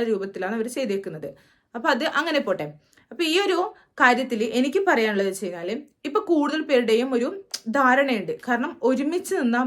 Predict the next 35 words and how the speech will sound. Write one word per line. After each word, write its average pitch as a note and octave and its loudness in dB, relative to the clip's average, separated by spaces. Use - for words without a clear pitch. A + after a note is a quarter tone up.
മാത്രമേ G#3+ -2
ഐക്യം A#3 -4
ഉണ്ടാകുന്നത്. G3+ -4
അതാണ് A#3+ -2
ഇപ്പൊ C4+ -2
അവരും A#3+ -2
പറഞ്ഞേക്കുന്നത്. G3 -4
എന്തൊക്കെയായിരുന്നു, A#3 -2
ആ, A3+ 0
നിങ്ങൾ A#3+ 2
മുമ്പുള്ള A3+ 2
ആ A3+ 4
ഒരു A#3 -4
സ്നേഹപ്രകടനം A3+ -2
എന്നൊക്കെ A3 -4
ആളുകൾ A#3+ 0
പറയുന്നുണ്ടെന്നുള്ളത്. B3 0
പക്ഷെ F4 2
അത് C4+ 0
ഒരു F4 2
തെറ്റായ F#4 4
ധാരണയാണെന്ന് C4+ 2
എനിക്ക് A3+ -2
പറയാനുള്ളത്. F#3+ -4
കാരണം B3 -2
ഒരുമിച്ച് D#4 2
ഒരു B3 4
വീട്ടിൽ C#4+ -2
തന്നെ D4 0
നിന്നാൽ B3 2
എന്ന് A#3+ -2
സ്നേഹം B3 0
ഉണ്ടാവുള്ളൂ A#3 0
എന്ന് A#3+ 0
പറയുന്നത് G#3+ -4